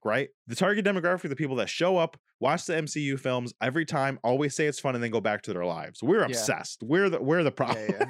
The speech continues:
Speaker 2: yeah.
Speaker 1: <laughs> But she is, and she watched Hawkeye immediately, and she loved it.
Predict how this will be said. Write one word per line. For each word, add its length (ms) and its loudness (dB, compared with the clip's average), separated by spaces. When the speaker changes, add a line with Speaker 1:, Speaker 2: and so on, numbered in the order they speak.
Speaker 2:
yeah. 260 -4
Speaker 1:
<laughs> 220 -14
But 100 0
she 260 -2
is, 380 0
and 160 -4
she 360 -2
watched 320 2
Hawkeye 320 0
immediately, 640 0
and 100 -10
she 260 -8
loved 540 -4
it. 160 -12